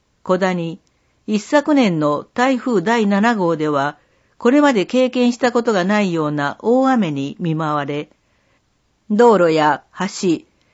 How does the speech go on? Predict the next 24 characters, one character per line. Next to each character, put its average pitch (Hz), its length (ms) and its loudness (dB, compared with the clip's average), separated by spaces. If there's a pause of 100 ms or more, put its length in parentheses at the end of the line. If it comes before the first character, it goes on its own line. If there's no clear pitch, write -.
(140)
堤 262 220 6
防 254 220 6
な 247 140 4
ど 196 120 0
の 160 120 -2
被 269 180 -2
害 214 240 0
に 156 140 -4
よ 147 140 -4
り、 147 300 -4 (180)
佐 226 240 0
治 262 160 0
町 180 260 2
は 151 260 0 (100)
一 214 320 -2
時 254 140 -2
的 233 280 0
に 202 200 0
孤 196 160 -2
立 208 280 -4
し 175 140 -8
ま 165 140 -6
し - 100 -20
た。 - 240 -14